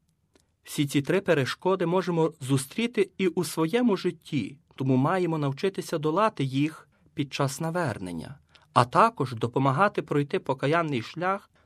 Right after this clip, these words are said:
нашим ближнім. В першому випадку важливо усвідомити свої гріхи, і то бажано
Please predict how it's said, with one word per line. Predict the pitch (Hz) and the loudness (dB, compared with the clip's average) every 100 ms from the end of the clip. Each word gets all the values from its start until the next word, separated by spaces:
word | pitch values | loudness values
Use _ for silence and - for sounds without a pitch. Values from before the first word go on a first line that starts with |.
| - | -8
нашим | 104 107 120 | -8 -6 -6
ближнім. | 120 113 92 - 95 135 _ _ _ _ - - | -4 -2 -4 -8 -14 -16 _ _ _ _ -20 -20
В | - - | -20 2
першому | 143 139 143 135 | 2 4 4 6
випадку | 127 123 156 170 - 143 135 120 | 4 4 2 0 -2 2 2 4
важливо | 135 123 185 196 185 | 4 4 4 4 2
усвідомити | 143 - 143 156 175 170 170 | 0 -2 -2 0 0 0 -2
свої | 147 - 156 | -6 -2 0
гріхи, | 131 139 123 - 180 180 - - _ | 2 0 0 0 -2 -2 -12 -20 _
і | 143 | 0
то | 151 | 2
бажано | 143 170 214 208 190 170 | 4 4 4 2 0 0